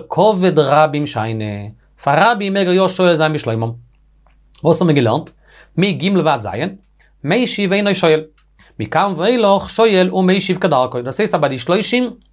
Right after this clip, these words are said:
איז שואל ומשיב כדרכו. ורומינן. המוציא את חברו יובל בתוך שלושים יום. מדבר עמו תנחומים. אז ער מנחם אויף די אבלים זיינע.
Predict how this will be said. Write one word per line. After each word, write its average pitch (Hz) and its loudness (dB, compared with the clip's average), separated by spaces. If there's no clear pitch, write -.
איז 120 -8
שואל 180 4
ומשיב 185 0
כדרכו. 208 0
ורומינן. 185 2
המוציא 185 0
את - -2
חברו 170 0
יובל 151 0
בתוך 170 0
שלושים 147 0
יום. 170 2
מדבר 175 2
עמו 185 0
תנחומים. 151 -2
אז 180 0
ער 196 0
מנחם 196 0
אויף 160 0
די 131 0
אבלים 170 2
זיינע. 170 0